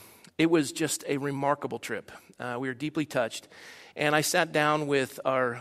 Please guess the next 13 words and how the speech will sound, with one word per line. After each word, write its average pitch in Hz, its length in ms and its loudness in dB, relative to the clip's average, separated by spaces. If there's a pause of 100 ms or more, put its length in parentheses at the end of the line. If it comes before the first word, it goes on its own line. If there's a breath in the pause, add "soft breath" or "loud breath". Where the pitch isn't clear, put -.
(120)
old 156 280 0
guide, 131 320 2
Yuval, 135 520 2
and 139 140 -8
also 131 540 -2
Nadav, 127 480 2
and 127 120 -6
we 143 100 -6
scheduled 139 500 -2
a 120 80 -4
really 180 280 0
wonderful 147 460 -4
trip. - 380 -2